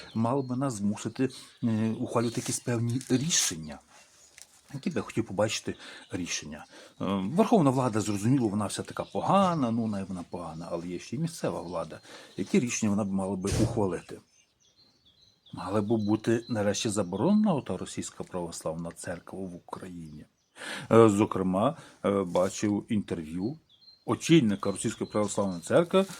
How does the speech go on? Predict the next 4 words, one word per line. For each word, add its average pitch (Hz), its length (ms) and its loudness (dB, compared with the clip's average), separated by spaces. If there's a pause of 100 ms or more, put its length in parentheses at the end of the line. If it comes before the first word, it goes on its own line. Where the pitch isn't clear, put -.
(140)
в 101 220 4 (100)
місті 107 600 -2
Суми, 104 680 2 (1200)
який 170 460 2